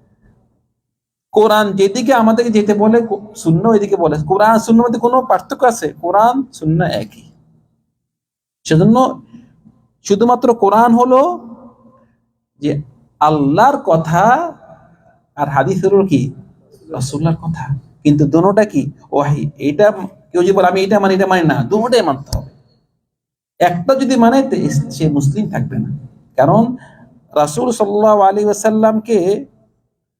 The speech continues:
মানা, এটা কোরআনকে মানা। কোরআনে আমাদের, আমাদেরকে বলছে রাসূলুল্লাহর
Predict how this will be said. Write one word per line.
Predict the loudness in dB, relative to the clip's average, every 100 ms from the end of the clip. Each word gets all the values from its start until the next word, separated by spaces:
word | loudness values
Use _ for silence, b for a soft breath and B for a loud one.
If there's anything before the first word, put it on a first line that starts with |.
| _ _ _ _ -4
মানা, | 0 2 2 2 4 2 0 -8 -14 -18 -18 -12 -4
এটা | -2 0
কোরআনকে | 0 0 2 0
মানা। | 2 0 0
কোরআনে | 2 4 2
আমাদের, | 2 2 2
আমাদেরকে | 2 2 2 2
বলছে | 2 2
রাসূলুল্লাহর | 0 -2 -2 -2